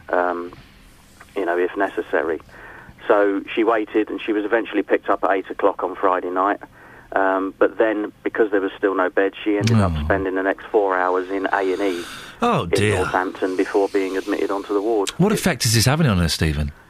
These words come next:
Speaker 1: Um, well, she, she's quite dazed and confused.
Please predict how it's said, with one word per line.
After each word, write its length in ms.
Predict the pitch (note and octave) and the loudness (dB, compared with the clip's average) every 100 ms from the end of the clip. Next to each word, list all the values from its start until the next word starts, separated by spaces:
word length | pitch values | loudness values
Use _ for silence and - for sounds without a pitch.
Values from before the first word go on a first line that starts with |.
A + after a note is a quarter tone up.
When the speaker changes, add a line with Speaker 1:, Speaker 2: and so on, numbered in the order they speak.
| - - | -4 2
Speaker 1:
Um, 400 | F#3 G3+ G3+ - - - - - - _ _ - - | 4 4 0 -2 -2 -2 -4 -8 -14 _ _ -20 0
well, 340 | G3+ F3+ F3+ - - - - - _ - - - | 2 4 2 -4 -10 -10 -10 -14 _ -20 -14 -2
she, 160 | F3 E3 - | 2 2 2
she's 140 | F3+ | -2
quite 360 | - F3+ F3 - | 0 2 0 0
dazed 360 | B2+ A2+ A2 - | 0 0 -2 -4
and 140 | B2+ | -4
confused. 560 | B2 A2+ - G2+ B2 | -2 -2 2 2 0